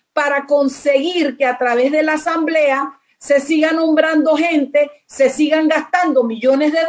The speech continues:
dólares para nombrar más gente y más gente para que el P R D tenga su cuartel de invierno y tenga a toda su gente nombrada, que no la vamos a poder nombrar toda, porque hay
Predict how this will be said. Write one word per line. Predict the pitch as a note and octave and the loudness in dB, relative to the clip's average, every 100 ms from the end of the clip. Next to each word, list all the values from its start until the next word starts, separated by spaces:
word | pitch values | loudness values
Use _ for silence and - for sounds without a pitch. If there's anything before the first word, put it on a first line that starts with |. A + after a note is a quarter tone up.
| F4 | 2
dólares | E4 D4+ D#4 D#4 _ _ | 2 0 -2 -6 _ _
para | B3+ A#3 | -4 -4
nombrar | A3+ A3 G3+ B3 D4 D4+ | -4 -8 -4 -2 0 -2
más | E4+ | -2
gente | E4+ F#4 F4 C#4 | -2 -2 -4 -4
y | B3+ | -2
más | C#4 | 0
gente | D#4+ D4+ D4+ | 0 0 0
para | C4 A#3+ A#3+ | 0 -4 -2
que | |
el | A3+ A3+ | -4 -2
P | A#3 | -2
R | A3+ | 0
D | B3 D4+ | 2 0
tenga | D#4+ E4 C#4+ | 0 -2 -2
su | C4+ B3+ | -2 -6
cuartel | - A#3 B3 - C4+ C#4 | -4 -4 -4 -2 -2 0
de | E4+ | -4
invierno | F4 D#4 F4+ G#4 F4+ D4+ D4+ E4 E4 - - | -2 -4 -4 -2 0 0 0 0 -4 -16 -8
y | C4+ C4 | -4 0
tenga | C#4 C#4+ D4+ D4 | 0 0 -2 -2
a | C4+ C4 | -6 -2
toda | D#4 E4 E4+ | 0 0 -2
su | E4 C#4 | -4 -2
gente | D#4 D4+ D#4 | 0 0 0
nombrada, | C#4 A#3+ C4+ B3 - _ | 0 0 -2 -4 -10 _
que | D#4 | -2
no | D#4+ | 0
la | F#4 | 0
vamos | G4 G4+ D#4 | -2 -2 -2
a | C#4 | 0
poder | C4 B3 | 0 0
nombrar | B3 A#3 A#3 A3 | 0 -2 -4 -2
toda, | E4+ B3+ - _ _ | 0 0 -4 _ _
porque | C#4 B3+ C#4 | 0 0 0
hay | D4+ D#4 B3+ | 0 0 -4